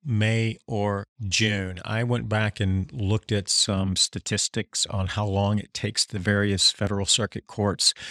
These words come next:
from the time of oral argument to the time of a decision. And in civil cases, and this is a civil case, the Third Circuit usually issues an opinion around,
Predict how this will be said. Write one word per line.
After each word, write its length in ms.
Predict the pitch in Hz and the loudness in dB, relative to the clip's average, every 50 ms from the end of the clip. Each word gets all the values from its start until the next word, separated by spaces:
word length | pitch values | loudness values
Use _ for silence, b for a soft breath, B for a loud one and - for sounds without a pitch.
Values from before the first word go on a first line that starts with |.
| B B B | B B B
from 160 | - 110 98 | -2 0 0
the 60 | 95 | 0
time 520 | - - - 117 113 113 113 113 117 113 104 B B B B | -2 -2 -2 -2 0 0 2 2 0 0 -2 B B B B
of 200 | - 104 107 - | -4 -4 -2 -2
oral 260 | - 113 110 107 104 | -2 -2 0 0 0
argument 420 | - 98 98 101 92 98 98 92 - | 0 -2 -2 -2 0 0 -2 -2 -2
to 80 | - | -6
the 80 | 95 95 | -6 -6
time 280 | - - 101 98 101 98 | -4 -2 -2 -2 -2 -2
of 100 | 87 87 | -4 -6
a 60 | 90 | -6
decision. 540 | 92 92 - - - 101 98 - 110 95 95 - | -4 -2 -2 -2 -2 -2 -4 -4 -4 -4 -2 0
And 280 | 113 107 107 107 98 | 0 0 2 0 0
in 180 | - 120 110 104 | 2 2 2 2
civil 340 | - - - 143 131 139 127 | 2 0 0 -2 -2 -4 -2
cases, 520 | - - - 123 113 - - 110 95 90 | 0 2 2 2 2 2 0 -2 -2 -4
and 100 | 95 98 | -2 -2
this 120 | 98 - - | -2 -2 0
is 120 | 110 95 | 0 0
a 80 | 95 87 | 0 2
civil 320 | - - 107 92 90 90 | 2 0 0 0 -2 -6
case, 600 | - - - - 104 98 98 98 95 - - - - _ _ - | -8 -6 -4 -2 -2 -2 -2 -2 0 0 0 0 -2 _ _ -6
the 280 | 92 90 104 104 101 | -2 2 2 2 2
Third 260 | 90 - - 131 123 | 2 0 0 0 2
Circuit 360 | - 131 120 - - 113 104 - | 2 2 2 2 2 0 0 0
usually 460 | - 120 110 113 107 120 117 113 104 113 | 0 0 2 2 2 2 0 0 2 2
issues 360 | 110 - - 110 101 - - | 0 2 2 2 2 2 2
an 160 | - 120 101 | 0 -2 -4
opinion 640 | 98 - - - 110 104 104 104 98 98 101 101 - _ - - _ - | -4 -4 -4 -2 0 0 2 2 2 0 0 -2 -6 _ -20 -20 _ -10
around, 440 | 107 101 104 101 98 101 101 98 | -6 -4 -4 -2 -2 -4 -4 -8